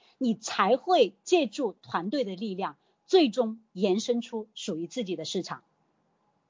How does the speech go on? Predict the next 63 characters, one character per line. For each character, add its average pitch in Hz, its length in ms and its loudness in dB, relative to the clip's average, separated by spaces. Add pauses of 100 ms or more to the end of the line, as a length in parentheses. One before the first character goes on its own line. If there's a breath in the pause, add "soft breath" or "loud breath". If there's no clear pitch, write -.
(760 soft breath)
所 - 140 2
以 427 60 6
我 349 100 8
经 370 220 2
常， 240 380 -2 (160)
呃， 185 320 -10 (360)
我 240 140 2
经 370 180 -6
常 302 220 2
会 339 100 -6
对 254 380 -4
我， - 600 -14
我， - 200 -10
我 190 160 -10
市 330 160 -10
场 254 160 -2
伙 175 100 -6
伴 226 140 -4
哈， 175 140 -4
我 - 80 -14
会 254 120 -6
说 254 180 -6
到 262 140 0
的 214 80 -8
一 180 100 -12
句 214 140 -16
话 220 180 -4
就 208 120 -12
是， 190 260 -14 (320 loud breath)
我 320 60 -2
说 392 100 6
如 349 160 4
果 392 140 4
你 196 120 -6
在 269 160 -8
这 285 160 -8
里， 220 120 -10
你 170 100 -8
要 233 100 -4
上 294 260 -6
S 208 360 -6
D， 247 220 -8 (300)
你 233 100 -6
就 247 100 2
要 359 80 6
提 233 300 -10
前 226 200 -6
把 170 140 -10
自 - 160 -16
己 185 160 -8
放 247 200 -2
到 233 80 2
S - 280 -4
D 226 140 -2
的 190 80 -6
位 220 140 4
置 202 100 -10
上 190 160 -4
面 170 80 -2
去 180 100 -12
做 185 160 -6
事 175 160 -8
情。 - 220 -10